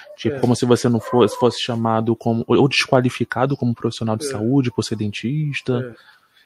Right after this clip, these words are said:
Speaker 2: Então, normalmente quem fa-, olha, eu nunca ouvi um comentário desse de um médico.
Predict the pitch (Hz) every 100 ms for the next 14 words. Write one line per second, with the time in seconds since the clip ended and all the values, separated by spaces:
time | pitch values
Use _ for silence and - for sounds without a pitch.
0 | 285 302 302 156 135 226 247 220 254 262
1 | - 202 190 175 139 131 196 208 302 330
2 | 269 220 156 208 208 202 185 175 165 165
3 | 156 160 180 185 180 190 139 120 110 _